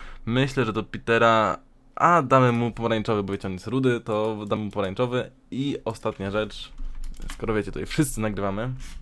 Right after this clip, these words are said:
będzie wideo, kamera. Wideo, wideo, o, tak. To jest naprawdę zaawansowana kamera. I teraz musimy zobaczyć, czego przypadkiem nie ma w domku.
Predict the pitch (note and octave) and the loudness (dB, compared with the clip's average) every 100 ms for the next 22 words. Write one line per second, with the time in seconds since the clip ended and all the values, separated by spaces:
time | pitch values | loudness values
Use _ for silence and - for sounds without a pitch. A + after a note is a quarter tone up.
0 | - - - - - - A2+ G#2 F#2 E2+ | -16 -18 -18 -18 -18 -14 -10 -8 -6 -6
1 | A#2 A#2+ G#2+ G2+ G2+ - - - - - | -4 0 0 -2 -6 -18 -18 -16 -16 -8
2 | A2+ G#2 F2+ - - - - - - - | -4 -4 -6 -10 -18 -20 -20 -20 -20 -18
3 | - - - - - - G2 G2+ G2 G2 | -18 -18 -20 -20 -20 -16 -10 -8 -8 -6
4 | G2+ G2 G2+ F#2+ F#2+ G2 G2 G2 G2 G2 | -6 -6 -10 -8 -8 -6 -6 -4 -4 -6
5 | F#2+ F#2 F#2+ F#2+ G2 F#2 - F#2+ F#2+ - | -6 -8 -8 -6 -6 -8 -8 -10 -10 -18
6 | - - - - - - - A#2 A2+ - | -16 -16 -18 -20 -20 -20 -8 -4 -4 -4
7 | G2+ A2+ A2 G2 A#2+ A2+ G2+ G#2+ G#2 G2+ | -2 0 2 0 0 -2 0 -4 -4 -6
8 | G2+ G2+ G2 F#2+ F#2+ F#2+ - - - - | -6 -6 -6 -4 -4 -6 -14 -20 -20 -20
9 | - B2+ A#2+ A#2 B2 A#2 G2+ G2 F2 - | -14 -4 -2 -2 -6 -4 -4 -6 -10 -16
10 | - A#2 A#2+ B2+ G2+ G#2+ G#2 - A2 G#2+ | -14 -10 -10 -10 -6 -6 -6 -10 -10 -8
11 | G2+ - G2+ G2+ G#2+ G#2+ G#2+ G2+ G2 G2+ | -10 -12 -10 -8 -8 -6 -6 -8 -12 -16
12 | F#2+ G2+ G#2 F#2+ F#2+ - | -16 -8 -6 -6 -10 -16